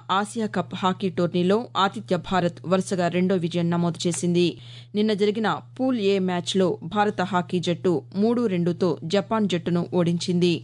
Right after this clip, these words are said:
హాకీ జట్టు కెప్టెన్ హర్మన్ ప్రీత్ సింగ్ రెండు గోల్స్ సాధించగా, మన్దీప్ సింగ్ ఒక గోల్ చేశారు. కాగా, ఈ రోజు జరిగే చివరి పూల్ ఏ మ్యాచ్లో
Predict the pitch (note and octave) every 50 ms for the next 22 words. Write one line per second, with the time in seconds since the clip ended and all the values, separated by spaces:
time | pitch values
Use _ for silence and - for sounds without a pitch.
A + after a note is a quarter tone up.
0 | - - - - - - - - - - - - B3+ C4 C4 - C#4+ A#3+ F#3+ G3
1 | F3+ - F#3 - - F3 F3 - - F#3+ E3 - F#3 F#3+ A3 A3 G#3 A#3 A#3+ A#3
2 | G#3+ - F3 F3 E3 - - - G3 F3 D#3+ - - F#3 G3 G3 G3 G3 E3+ F#3+
3 | F#3+ G3 F#3+ - F3 E3 F#3+ E3 D#3+ D3+ F3 E3+ - F#3+ E3 G3 A3 B3 C4 -
4 | - G3+ G3+ G#3+ A3+ A#3 A#3 A#3 - - - - F#3 E3 - - F#3 F3 F#3+ E3+
5 | D3 F3+ F3+ F3 E3 - F3+ E3 - - F3 F3 F3+ F3+ - - - - - -
6 | - - - - - - G#3 G3+ F3+ E3+ A3+ C#4 - - - B3 B3+ B3 C4+ C#4
7 | B3 G3+ G3+ G3 F#3+ E3+ G3 F#3+ C#3+ - - - - A#3+ G#3+ A#3+ A3+ G3+ D#3+ -
8 | - - - B3 B3+ B3 A3 G3 G3 G3 F#3+ F3+ E3+ F3 E3+ - - F#3+ F#3+ D#3+
9 | -